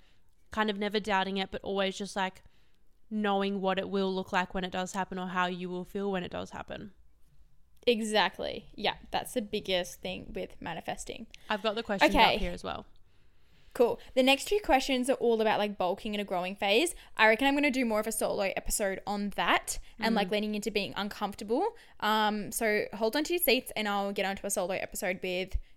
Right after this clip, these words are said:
Speaker 2: growing phase, bulking, all those things.
Speaker 1: Okay,
Speaker 2: But
Speaker 1: cool.
Speaker 2: I really like the next question. Being scared to start posting on social media slash wanting to work full-time and,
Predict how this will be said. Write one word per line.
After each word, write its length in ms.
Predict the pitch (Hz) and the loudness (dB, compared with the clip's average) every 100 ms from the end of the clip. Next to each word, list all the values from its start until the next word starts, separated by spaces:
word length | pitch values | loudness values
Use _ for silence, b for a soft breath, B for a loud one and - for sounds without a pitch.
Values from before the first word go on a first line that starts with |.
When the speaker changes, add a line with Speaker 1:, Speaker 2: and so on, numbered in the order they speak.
| - | -4
Speaker 2:
growing 240 | 196 180 | 0 0
phase, 240 | 190 175 185 | 0 0 0
bulking, 420 | 180 175 196 185 | -2 -2 -4 -8
all 160 | - 175 | -4 -2
those 200 | 160 - | -2 -4
things. 360 | - - - B B B B | -8 -10 -8 B B B B
Speaker 1:
Okay, 100 | 226 | 0
Speaker 2:
But 240 | 180 190 | 0 0
Speaker 1:
cool. 140 | - 214 | -2 4
Speaker 2:
I 60 | |
really 200 | 240 302 | 6 6
like 240 | 302 269 262 | 6 2 0
the 80 | 240 | -2
next 220 | 202 - | -2 -4
question. 500 | 208 - - - 220 - - - - - - - 233 | -6 -6 -8 -10 -14 -18 -20 -20 -20 -20 -20 0 2
Being 260 | 269 294 | 4 2
scared 320 | 294 269 233 233 | -2 2 2 0
to 60 | |
start 520 | 226 226 208 - - - - - - - | -4 -2 -2 -4 -8 -16 -20 -20 -20 -4
posting 400 | - 220 - 233 | -2 -2 -2 -2
on 100 | 240 | -2
social 320 | 240 226 233 | -2 -2 -2
media 380 | 208 202 196 196 B B | 0 2 2 0 B B
slash 280 | - 233 240 | 2 2 2
wanting 440 | 226 214 247 226 | -2 -2 -2 -2
to 100 | 226 | -2
work 280 | 220 202 190 | 0 0 -2
full-time 540 | - 214 208 208 196 190 | -4 -4 -4 -6 -6 -6
and, 160 | 202 | -8